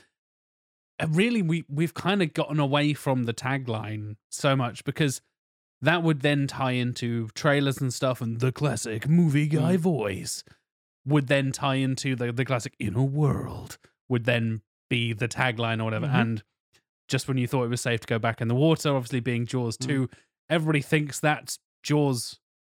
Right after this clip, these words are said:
Speaker 1: one. Was like, "How would that be Jaws? You're going back into the water. That doesn't
Speaker 2: Yeah.
Speaker 1: make sense."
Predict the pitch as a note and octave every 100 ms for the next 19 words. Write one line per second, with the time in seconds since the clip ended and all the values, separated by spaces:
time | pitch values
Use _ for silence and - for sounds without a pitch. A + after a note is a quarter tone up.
0 | - D3 C#3+ A2+ A2 A2+ B2 C#3 - C3+
1 | D3+ D#3 C#3+ C3 C3 C#3+ - _ - C3
2 | D3+ A2+ D#3+ D#3 - C#3 - B2+ B2 C#3+
3 | A#2 A#2 A#2 D3 C#3 B2 B2+ B2